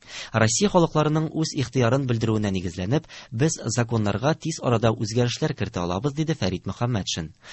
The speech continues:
Парламент рәисе конституцион төзәтмәләрне гамәлдәге законнарда теркәү өчен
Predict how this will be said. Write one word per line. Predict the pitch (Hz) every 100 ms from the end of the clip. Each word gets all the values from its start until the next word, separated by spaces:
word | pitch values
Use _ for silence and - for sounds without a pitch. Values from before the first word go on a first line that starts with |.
| - -
Парламент | 160 156 135 120 117
рәисе | 127 127 165
конституцион | 147 123 131 131 - 190
төзәтмәләрне | - 147 139 127 120 139
гамәлдәге | 127 120 107 123 175
законнарда | 165 - 117 107 117
теркәү | 120 117 - 92
өчен | 87 151